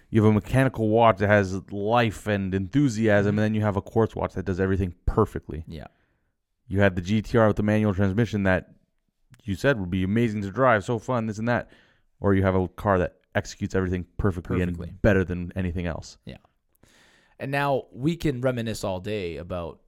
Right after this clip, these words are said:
Speaker 2: the mid to late two thousands, um, where the G T R was king, and then, you know, people started modifying them.
Speaker 1: It's
Speaker 2: I
Speaker 1: the king of
Speaker 2: remember
Speaker 1: the ring.
Speaker 2: Yeah, the Alpha Omega or whatever it was called,
Speaker 1: Yeah.
Speaker 2: where they came out with this thousand
Speaker 1: The Alf-,
Speaker 2: horsepower.
Speaker 1: yeah, something like that.
Speaker 2: Something like, yeah, something crazy.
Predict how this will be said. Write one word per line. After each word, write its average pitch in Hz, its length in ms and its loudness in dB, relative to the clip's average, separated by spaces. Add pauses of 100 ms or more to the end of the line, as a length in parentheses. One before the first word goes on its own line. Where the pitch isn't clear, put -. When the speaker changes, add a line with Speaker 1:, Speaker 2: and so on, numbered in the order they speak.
(100)
Speaker 2:
the 98 240 -10
mid 95 420 -10
to 95 100 -12
late 90 240 -10
two 87 160 -14
thousands, 87 720 -14 (160)
um, 69 520 -18 (100)
where 95 280 -8
the 90 120 -12
G 101 160 -12
T - 180 -10
R 92 140 -6
was 87 160 -12
king, 95 480 -8
and 90 120 -8
then, 92 200 -8
you 92 80 -10
know, 90 180 -10
people 87 240 -14
started 87 240 -10
modifying 95 540 -8
them. 92 220 -8
Speaker 1:
It's 90 40 -4
Speaker 2:
I 92 40 0
Speaker 1:
the - 80 2
king 180 220 6
of 185 60 2
Speaker 2:
remember 185 60 6
Speaker 1:
the 185 40 6
ring. 214 360 4 (160)
Speaker 2:
Yeah, 98 140 -2
the 95 120 -4
Alpha 95 280 -4
Omega 95 800 -4
or 92 100 -6
whatever 95 340 -6
it 92 60 -6
was 92 140 -8
called, 95 360 -4
Speaker 1:
Yeah. 139 140 0
Speaker 2:
where 95 120 -6
they 95 140 -8
came 92 280 -10
out 95 120 -6
with 90 100 -12
this - 220 -14
thousand 95 400 -10
Speaker 1:
The 90 60 -12
Alf-, 92 40 -18
Speaker 2:
horsepower. 92 720 -6
Speaker 1:
yeah, 101 360 -4
something 95 240 -14
like 95 100 -20
that. - 60 -16
Speaker 2:
Something 98 320 -10
like, 82 160 -12
yeah, 65 180 -10
something 107 300 -12
crazy. 90 560 -10